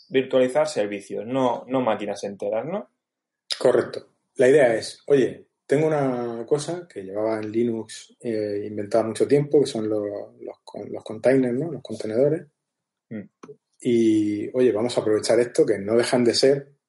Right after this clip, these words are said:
Speaker 2: realmente, aunque se pueda ver como una máquina virtual, realmente son, es una forma de aislar procesos.
Speaker 1: Vale.
Speaker 2: ¿Vale? Entonces,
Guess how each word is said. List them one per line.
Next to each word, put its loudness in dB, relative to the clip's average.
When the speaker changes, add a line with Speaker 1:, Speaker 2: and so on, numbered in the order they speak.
Speaker 2:
realmente, 0
aunque -2
se -6
pueda 4
ver 2
como -4
una -2
máquina -2
virtual, -2
realmente -6
son, -8
es 0
una -6
forma 4
de 2
aislar 2
procesos. -4
Speaker 1:
Vale. -4
Speaker 2:
¿Vale? -4
Entonces, -2